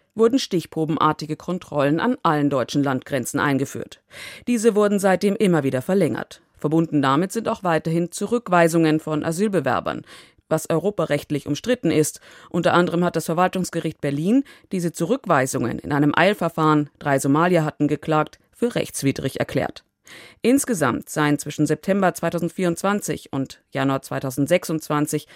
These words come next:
achtundvierzigtausendneunhundert Menschen zurückgewiesen worden, heißt es von Seiten des Innenministeriums. Dies dürfte aber auch diejenigen umfassen, die eine Wiedereinreisesperre haben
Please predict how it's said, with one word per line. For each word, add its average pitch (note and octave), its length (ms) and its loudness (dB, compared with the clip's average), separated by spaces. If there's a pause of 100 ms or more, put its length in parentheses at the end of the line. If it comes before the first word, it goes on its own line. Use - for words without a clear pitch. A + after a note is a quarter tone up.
(140)
achtundvierzigtausendneunhundert E3+ 1500 -2
Menschen D3+ 340 -2
zurückgewiesen E3 720 -4
worden, D#3 400 2
heißt D#3 280 -2
es D3 120 -8
von D#3+ 140 -2
Seiten D#3 260 -2
des D#3 140 -2
Innenministeriums. E3+ 960 2 (500)
Dies A#3 220 -2
dürfte E3 280 -4
aber D#3 220 4
auch D#3+ 140 -2
diejenigen E3+ 480 2
umfassen, D#3+ 500 0
die D#3 120 -4
eine D#3 200 2
Wiedereinreisesperre D3+ 1000 0
haben D3 280 2